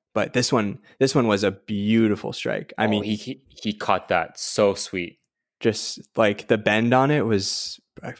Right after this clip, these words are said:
Speaker 1: perfect. It was just, oof. Oof.
Speaker 2: Yeah, well, he thought he was playing for Juventus, you know, wearing those, uh, zebra kits.
Speaker 1: Man, th-, our kits are pretty nice. I'm, it's, it, it's grown on me. At first, I was like, "What's going on here?" But after the P S G win,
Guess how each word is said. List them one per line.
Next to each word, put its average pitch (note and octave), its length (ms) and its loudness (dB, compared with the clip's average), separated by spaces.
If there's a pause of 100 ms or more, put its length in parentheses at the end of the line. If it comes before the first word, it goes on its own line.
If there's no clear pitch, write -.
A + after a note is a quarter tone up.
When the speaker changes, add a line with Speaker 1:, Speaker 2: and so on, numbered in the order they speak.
Speaker 1:
perfect. - 540 -8 (140)
It A2+ 120 -4
was G#2 140 -2
just, - 240 -8 (400)
oof. - 380 -6 (1200)
Oof. C#3+ 180 4
Speaker 2:
Yeah, F2 180 -2
well, - 300 -12 (360)
he A#2+ 120 -2
thought C3+ 200 4
he B2 100 4
was B2+ 120 2
playing B2 180 2
for A2 80 0
Juventus, G#2 580 2
you G2 60 0
know, F#2 120 0
wearing F#2+ 280 2
those, F2+ 340 -2
uh, F2 220 2
zebra F2 580 -2
kits. - 420 -8 (680)
Speaker 1:
Man, G#2 260 -2
th-, - 120 -18 (180)
our B2+ 120 0
kits D#3+ 240 -2
are A2+ 60 0
pretty A2+ 280 0
nice. G#2 240 0
I'm, A2 200 -6
it's, B2 200 -4
it, C#3+ 180 0
it's D#3 160 2
grown C#3 280 4
on A2 140 4
me. G#2 160 0
At A#2+ 240 -2
first, D3 220 2
I B2+ 60 4
was A#2+ 140 0
like, G#2+ 160 -2
"What's A2+ 260 0
going A2+ 220 0
on A2 160 0
here?" D3+ 200 -2
But A2 340 -2 (360)
after B2 240 0
the D#3 80 2
P C#3 140 2
S B2 100 -2
G A#2 160 0
win, F#3+ 320 0